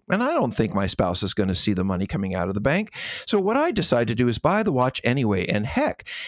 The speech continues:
she or he didn't even notice that I spent all this money, and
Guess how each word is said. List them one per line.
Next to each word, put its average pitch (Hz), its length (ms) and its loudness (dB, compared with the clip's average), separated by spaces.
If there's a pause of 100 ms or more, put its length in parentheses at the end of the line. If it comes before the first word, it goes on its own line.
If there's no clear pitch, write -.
(120)
she 214 400 0
or 120 120 2
he 160 240 0
didn't 190 260 0
even 202 300 0
notice 226 460 0
that 117 120 2
I 107 60 2
spent 104 320 0
all 98 120 2
this 101 220 0
money, 104 420 -2
and 139 220 2